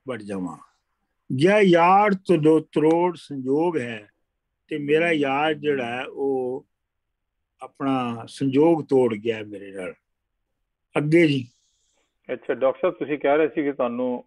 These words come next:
Speaker 2: ਉਰਦੂ ਦੀ ਪੜ੍ਹਨ ਦੀ problem ਆ ਰਹੀ ਹੈ। ਅਸੀਂ ਜੋ ਗੁਰਮੁਖੀ ਇੱਥੇ ਪੜ੍ਹ ਰਹੇ ਹਾਂ ਨਾ,
Speaker 1: ਹਾਂਜੀ।
Speaker 2: ਇਹ ਸਾਡਾ ਹੀ ਸੁਣੋ, ਜੋ ਜੋ ਇੱਥੇ ਲਿਖਿਆ ਇਹਦਾ ਕੋਈ ਸੈਂਸ ਹੀ ਨਹੀਂ ਬਣਦੀ ਪੰਜਾਬੀ ਦੇ ਵਿੱਚ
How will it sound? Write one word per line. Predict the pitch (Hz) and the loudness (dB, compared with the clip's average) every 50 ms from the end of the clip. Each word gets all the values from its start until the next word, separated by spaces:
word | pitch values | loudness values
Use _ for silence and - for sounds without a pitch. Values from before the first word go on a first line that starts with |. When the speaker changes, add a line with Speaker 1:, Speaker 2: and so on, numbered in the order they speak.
| _ - | _ -6
Speaker 2:
ਉਰਦੂ | 131 120 120 117 127 143 139 | -6 -6 -4 -4 -4 -4 -4
ਦੀ | 135 143 127 | -2 -4 -4
ਪੜ੍ਹਨ | 110 - 127 127 135 143 | -2 0 0 0 0 -2
ਦੀ | 139 | -6
problem | 139 131 123 110 110 107 120 123 120 113 | -4 -2 0 0 0 -2 -6 -8 -6 -6
ਆ | 110 110 | -6 -6
ਰਹੀ | 113 120 139 151 | -6 -8 -8 -8
ਹੈ। | 156 139 | -8 -8
ਅਸੀਂ | 117 - - 135 139 131 | -8 -10 -10 -12 -10 -8
ਜੋ | 131 131 | -8 -8
ਗੁਰਮੁਖੀ | 120 107 107 104 107 113 117 110 - 143 139 135 | -6 -8 -8 -10 -8 -10 -12 -10 -10 -8 -8 -8
ਇੱਥੇ | 131 - 135 120 | -6 -6 -6 -6
ਪੜ੍ਹ | - - 110 120 | -4 -4 -4 -4
ਰਹੇ | 131 147 151 139 | -6 -6 -8 -8
ਹਾਂ | 110 95 | -10 -10
ਨਾ, | 92 92 107 117 120 _ _ _ _ _ _ _ _ _ _ _ - | -12 -14 -16 -16 -18 _ _ _ _ _ _ _ _ _ _ _ -2
Speaker 1:
ਹਾਂਜੀ। | 147 143 156 151 143 143 135 127 120 120 _ _ _ _ _ _ _ - | 0 0 2 2 2 2 2 0 -2 -6 _ _ _ _ _ _ _ -8
Speaker 2:
ਇਹ | 147 147 120 _ - | -6 -6 -6 _ -4
ਸਾਡਾ | 127 117 117 123 143 | -4 -2 0 0 0
ਹੀ | 156 147 | 0 0
ਸੁਣੋ, | - - 127 107 113 120 | -2 -6 -8 -6 -6 -8
ਜੋ | 117 110 117 123 131 143 | -6 -4 -2 -2 0 0
ਜੋ | 147 160 165 165 | 2 2 2 2
ਇੱਥੇ | 156 - 156 | 2 0 -2
ਲਿਖਿਆ | 139 120 113 113 113 - 143 151 151 160 165 156 | -4 -4 -6 -8 -6 -6 -4 -4 -4 -4 -4 -6
ਇਹਦਾ | 156 156 160 156 | -4 -4 -4 -6
ਕੋਈ | 151 151 147 131 | -6 -8 -10 -10
ਸੈਂਸ | - - 127 117 120 - - | -10 -10 -12 -12 -12 -14 -14
ਹੀ | 175 | -12
ਨਹੀਂ | 170 156 | -10 -10
ਬਣਦੀ | 123 107 101 101 98 98 | -8 -8 -10 -10 -12 -16
ਪੰਜਾਬੀ | 95 - 107 101 95 98 98 95 101 95 | -16 -16 -14 -12 -10 -10 -10 -10 -12 -14
ਦੇ | 98 101 | -14 -14
ਵਿੱਚ | 92 90 | -14 -16